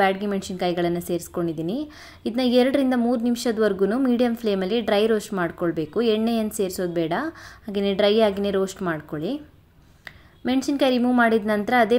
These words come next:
ಪಾತ್ರೆಗೆ ಒಂದು ಚಮಚ ಆಗುವಷ್ಟು ಧನಿಯಾ ಕಾಳು, ಅರ್ಧ ಚಮಚ ಆಗುವಷ್ಟು ಜೀರಿಗೆ, ಅರ್ಧ ಚಮಚ ಆಗುವಷ್ಟು ಕಾಳುಮೆಣಸು, ಮೂರರಿಂದ ನಾಲ್ಕು ಚಿಟಿಕೆ ಆಗುವಷ್ಟು ಮೆಂತೆ ಕಾಳು, ಹಾಗೆಯೇ ಒಂದು ಚಿಟಿಕೆ ಆಗುವಷ್ಟು ಓಂ ಕಾಳನ್ನು ಸೇರಿಸ್ಕೊಂಡಿದ್ದೀನಿ. ಇದು ಕೂಡ, ಇದನ್ನು ಕೂಡ ಎಣ್ಣೆ ಸೇರಿಸ್ತೇನೆ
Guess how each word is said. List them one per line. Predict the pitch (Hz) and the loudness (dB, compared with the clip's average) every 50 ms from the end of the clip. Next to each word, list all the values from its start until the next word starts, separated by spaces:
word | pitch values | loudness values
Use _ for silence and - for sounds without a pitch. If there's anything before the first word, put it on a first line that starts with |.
| 240 240 | 2 2
ಪಾತ್ರೆಗೆ | 220 208 202 202 196 185 240 247 226 | 2 2 2 0 0 0 2 2 2
ಒಂದು | 220 226 226 - | 2 0 0 -2
ಚಮಚ | 240 226 226 226 240 220 | -2 -4 -4 -2 0 0
ಆಗುವಷ್ಟು | 208 202 208 214 208 - - 208 190 | 0 0 0 -4 -4 -4 -4 -2 -2
ಧನಿಯಾ | 196 190 196 202 208 208 - | 0 0 0 -2 -4 -2 0
ಕಾಳು, | 208 180 170 170 202 269 320 311 - - - - - - - 214 | 2 2 2 2 2 0 -2 -4 -8 -14 -20 -20 -16 -6 -2 -2
ಅರ್ಧ | 214 214 208 262 254 - | 0 2 2 0 0 0
ಚಮಚ | 254 240 233 226 254 233 214 | 0 -2 -2 0 0 0 2
ಆಗುವಷ್ಟು | 208 202 214 214 - - 208 180 185 | 2 0 -2 -4 -4 -6 -8 -6 -2
ಜೀರಿಗೆ, | 208 214 208 180 170 175 175 240 285 - - 226 | 0 0 0 0 2 2 2 2 2 0 0 -2
ಅರ್ಧ | 220 220 202 233 233 - | -2 0 0 -2 -2 0
ಚಮಚ | 247 226 226 - 240 220 208 | -2 -2 -2 0 0 2 2
ಆಗುವಷ್ಟು | 208 202 208 208 - - 220 - - | 2 2 0 -2 -2 -6 -4 0 2
ಕಾಳುಮೆಣಸು, | 202 196 196 196 190 180 170 165 160 - - 220 277 302 302 - - - - - - - 226 | 2 2 2 2 0 -2 -2 -2 -4 -4 -4 -2 -2 -4 -6 -10 -14 -18 -20 -18 -8 -4 0
ಮೂರರಿಂದ | 240 262 277 269 254 247 247 240 226 | 0 2 2 2 2 2 2 2 2
ನಾಲ್ಕು | 214 214 220 240 233 - | 2 2 2 0 -2 -4
ಚಿಟಿಕೆ | 233 214 226 214 233 226 208 | -4 -4 -4 0 0 2 2
ಆಗುವಷ್ಟು | 202 202 208 202 - 226 208 202 | 2 0 -2 -4 -4 -4 -4 -2
ಮೆಂತೆ | 196 202 196 208 208 202 - | -2 -2 0 -2 -2 0 0
ಕಾಳು, | 190 170 165 175 208 294 320 - - - - - - - | 2 2 4 4 2 0 0 -4 -8 -16 -20 -10 -4 -2
ಹಾಗೆಯೇ | 240 233 269 277 294 262 240 247 | 0 2 2 2 2 2 2 2
ಒಂದು | 262 254 - | 0 0 -2
ಚಿಟಿಕೆ | 269 226 240 226 - 254 233 214 | -4 -6 -4 -4 -2 0 2 2
ಆಗುವಷ್ಟು | 208 202 214 214 - 247 240 226 233 | 2 2 0 -2 -2 -2 0 2 2
ಓಂ | 247 254 254 - | 2 0 0 0
ಕಾಳನ್ನು | 240 202 190 190 185 185 190 - | 0 0 2 0 -2 -4 -4 -4
ಸೇರಿಸ್ಕೊಂಡಿದ್ದೀನಿ. | 196 180 180 - - 190 180 175 170 156 165 165 190 269 311 302 - - - - - - - 240 | -4 -4 -4 -6 -6 -4 -2 -2 -2 -2 -4 -4 -4 -4 -6 -8 -12 -18 -20 -20 -18 -8 -6 -4
ಇದು | 220 277 294 285 294 262 | -2 -2 -2 -2 0 2
ಕೂಡ, | 240 220 202 220 | 2 2 2 2
ಇದನ್ನು | 208 262 262 269 262 269 | 2 2 0 0 0 0
ಕೂಡ | 226 214 240 269 254 233 | 2 2 4 4 4 4
ಎಣ್ಣೆ | 226 226 233 240 233 - | 2 2 2 0 0 0
ಸೇರಿಸ್ತೇನೆ | 233 214 208 202 - - 208 190 185 196 254 | 0 0 0 -2 -2 -2 -2 0 0 0 0